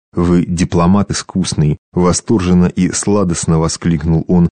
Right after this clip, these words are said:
сопровождая этим восклицанием свой поцелуй генеральской ручки. Теперь вся предварительная подготовка уже исполнена. Камень, колокол,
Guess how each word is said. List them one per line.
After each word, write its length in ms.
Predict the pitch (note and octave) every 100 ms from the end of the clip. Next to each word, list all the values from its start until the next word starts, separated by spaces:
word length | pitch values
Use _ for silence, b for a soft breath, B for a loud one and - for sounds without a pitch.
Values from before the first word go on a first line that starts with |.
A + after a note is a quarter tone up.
| _
сопровождая 680 | - F#2 G#2+ G#2+ G#2 A#2+ G#2+
этим 220 | F#2 F2
восклицанием 680 | E2+ - F2+ - F#2+ F#2 E2+
свой 220 | - E2+
поцелуй 600 | E2+ E2+ F2+ F2 E2 -
генеральской 680 | E2 E2 D#2 D2+ C#2+ - D#2
ручки. 360 | D2 C#2 - - _ _ _ _ _ _ _ _ _ -
Теперь 420 | A#2+ A#2 F3 C#3+
вся 380 | G2+ - A#2+ A2+
предварительная 880 | - F#2+ F#2+ G2+ G2 F#2 F2 F2 E2+
подготовка 680 | F#2 F#2 A2 D#3 D3+ -
уже 320 | A#2+ G2 E2+ E2+
исполнена. 720 | - - A#2+ E2 C#2+ C2+ - _ _ _ -
Камень, 440 | G2+ A#2+ A2+ G#2+
колокол, 720 | F2 F#2 G#2+ G2+ - F2+